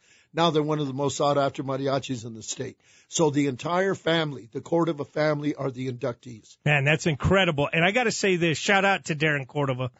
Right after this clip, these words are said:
Speaker 2: I've known him for so long, mayor of Taos at one time.
Speaker 1: Absolutely.
Speaker 2: Uh, a radio aficionado himself. Uh, so congratulations to the Cordova family. Ernestine Romero.
Speaker 1: Uh,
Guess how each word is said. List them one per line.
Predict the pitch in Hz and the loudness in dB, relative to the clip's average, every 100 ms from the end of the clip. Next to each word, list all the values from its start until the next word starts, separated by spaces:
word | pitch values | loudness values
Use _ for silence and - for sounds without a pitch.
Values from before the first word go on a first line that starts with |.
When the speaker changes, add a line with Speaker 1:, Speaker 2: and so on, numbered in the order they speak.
| _ _ - | _ _ 0
Speaker 2:
I've | 160 | 4
known | 185 208 | 4 4
him | 185 | 0
for | - 147 | 0 -2
so | - 180 | 2 2
long, | 170 165 165 147 | 4 2 2 0
mayor | 151 175 180 175 | 2 4 4 2
of | 151 | -2
Taos | - 151 170 165 - _ _ _ | 0 2 2 -2 -10 _ _ _
at | 160 165 | 0 2
one | 175 175 170 | 2 2 2
time. | - 165 165 165 - | 2 2 2 2 -2
Speaker 1:
Absolutely. | 139 127 147 139 113 151 | -8 -8 -4 -4 2 2
Speaker 2:
Uh, | 143 143 156 | 2 0 0
a | 143 | 2
radio | 160 196 185 180 | 4 4 4 2
aficionado | 165 185 175 - 165 175 175 175 147 | 2 2 2 2 2 4 4 2 0
himself. | 151 - 180 170 170 160 - _ _ _ - | 0 0 2 2 2 -2 -10 _ _ _ -2
Uh, | 151 151 | 0 2
so | - 170 | 0 0
congratulations | 165 143 170 147 156 160 147 147 - | 0 4 2 4 2 2 0 -4 -2
to | 156 | -2
the | 131 | 0
Cordova | - 147 135 127 | 2 2 2 0
family. | - 127 120 120 - | 0 -2 -2 -6 0
Ernestine | 175 180 - 175 160 | 2 2 0 2 4
Romero. | 156 151 135 - _ - | 2 2 0 -2 _ -4
Speaker 1:
Uh, | 156 151 156 | 0 2 2